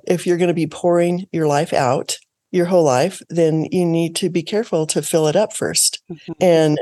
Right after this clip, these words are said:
Speaker 1: um, that you fill it up with, you know, and I would talk about from reading great books or having, uh, good friends or, uh, having quiet times, you know, whatever, uh, spending time alone. And you and I are so related, you just don't know this.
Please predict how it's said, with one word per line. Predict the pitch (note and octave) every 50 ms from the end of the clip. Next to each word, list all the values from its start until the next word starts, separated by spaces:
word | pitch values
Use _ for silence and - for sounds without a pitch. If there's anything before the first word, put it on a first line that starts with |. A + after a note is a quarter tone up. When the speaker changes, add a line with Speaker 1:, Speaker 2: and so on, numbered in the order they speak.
| - -
Speaker 1:
um, | - D#3+ D3 D3 D3 D3 C#3+ D3
that | D3 -
you | - E3
fill | D3+ - D3 D3 D3+
it | D3+ D3
up | C#3 C#3+ D3 - -
with, | C#3 C#3 D3 C#3+ C#3+ - - _ - _ _ -
you | D#3 D3
know, | C#3 C3+ C3+
and | C3+ C3
I | B2+
would | C#3+ C#3 C3+ -
talk | - C#3 B2+ -
about | C#3 C#3+ - C3+ - - _ _ - _ _ _ _ _
from | - - D#3 D#3 D3+ D3 C#3+ -
reading | - E3 D#3 D3 D#3 D#3+
great | D3+ E3+ E3+ -
books | - A3+ G3+ - - - -
or | C3+
having, | C#3+ D3+ C#3 C#3 C#3 C#3+ C#3+ C#3+ C3+ - -
uh, | - D3 C#3+
good | D3+ F3 F3 F3
friends | - - A3 A3 G3 E3 D3+ D3 - D#3
or, | C#3 C#3 C#3 C#3 D3 _ _ _ _ -
uh, | E3+ D#3+ D#3+ D#3+
having | F3 F3 E3+ F3 F3
quiet | - - G#3 G#3+ A#3 -
times, | - F#3 D#3 D3 D#3 F3+ E3 - - - - _ - - - _ _
you | - G3 F#3
know, | F3+ E3+ F3
whatever, | F3 F3+ F3+ G3 G3 F3+ -
uh, | F#3 E3+ D3+
spending | - - - - G3 F#3 F#3 F#3+ F#3+
time | F#3 F#3+ G3 F3+ F3+
alone. | F3+ F#3+ G#3 G#3+ F#3 - - - - - _ _ -
And | - D#4+ F#4+ G#4 F4+ B3 F3 D#3+ F3 G3 - - _ _ _ _ _
you | - A#3+ D4+ F#4+
and | F#4+ F4+
I | D#4 B3+
are | G#3+ G3+
so | - - A3+
related, | G#3+ G3+ F#3 F#3+ G3 G#3 G3 F#3 D#3
you | E3 D#3+
just | E3+ G3+ - -
don't | - F3 F3 - -
know | D#3+ E3 F#3 G3
this. | G3 D#3+ C#3 - - -